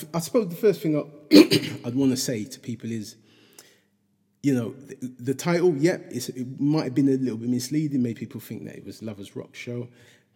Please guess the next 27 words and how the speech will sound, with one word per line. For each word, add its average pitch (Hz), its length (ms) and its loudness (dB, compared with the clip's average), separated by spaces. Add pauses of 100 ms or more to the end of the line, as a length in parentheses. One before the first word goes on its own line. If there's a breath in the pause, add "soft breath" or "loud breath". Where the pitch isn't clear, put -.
(120)
But 135 320 -4 (180)
let's 151 220 -2
remember, 131 420 2 (140)
we've 120 120 -4
got - 180 -10
classic - 400 -6
movies 113 340 -2
like 110 160 -8
Rockers, 117 480 -10 (260)
you 104 140 -10
know, 104 180 -10 (240)
and 113 160 -6
it, - 80 -12 (300)
Rockers 135 320 -4
was 120 160 -6
nothing 120 320 -6
about 104 260 -10
rock 113 200 -12
and 104 120 -10
roll. - 160 -14 (420)
So, - 180 -18
you 104 80 -12
know 120 60 -6
what 127 60 0
I 127 40 2
mean? 143 160 0
So 117 400 -6